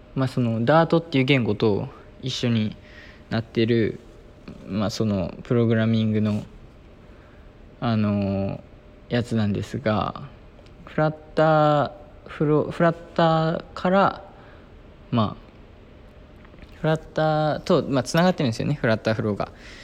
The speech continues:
で、そのフラッターっていうのは、い-、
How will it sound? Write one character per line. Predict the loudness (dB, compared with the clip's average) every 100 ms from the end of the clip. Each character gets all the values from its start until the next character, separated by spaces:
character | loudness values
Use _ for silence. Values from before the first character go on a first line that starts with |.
| -16 -2
で、 | 0 0 -4 -12
そ | -2 0
の | 2 0 -2
フ | 0
ラ | 0
ッ |
タ | 2 2
ー |
っ | 2
て | 2
い |
う |
の | 2 4
は、 | 2 0 -6 -10 -10 -10 -16 -20 -18 -16 -16 -8
い-、 | -4